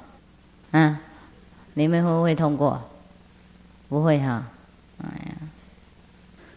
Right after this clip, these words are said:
哎呀，对吗？这个生气啊，好难改啊。我们这粗鲁的那种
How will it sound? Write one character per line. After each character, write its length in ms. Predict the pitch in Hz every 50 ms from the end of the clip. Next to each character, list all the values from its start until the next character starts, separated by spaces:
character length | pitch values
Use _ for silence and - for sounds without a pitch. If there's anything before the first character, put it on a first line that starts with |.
| - - - - - - - - - - -
哎 100 | - 208
呀， 340 | 208 202 190 170 156 139 131 - - - - - - - - - -
对 140 | - 151 151
吗？ 340 | 147 143 135 127 123 127 123 117 - - - - - - - - - - - - - - - - - - - - - - - - -
这 140 | - 196
个 120 | 170 165 143
生 360 | - - 190 180 180 180 170
气 320 | - - 190 175 156 147
啊， 80 | 131 131 127 127
好 180 | 143 135 139 135
难 280 | 131 127 131 139 143
改 100 | - 135
啊。 320 | 139 131 - - - - - - - - - - - - - - - - - - - - - - - - -
我 100 | - 151
们 220 | 160 160 160 160
这 120 | 151 160 147 - - - -
粗 200 | - 196 180 170
鲁 280 | 165 151 139 135 139
的 160 | 139 131 131 131
那 200 | 135 143 151 151
种 260 | 147 139 131 131 131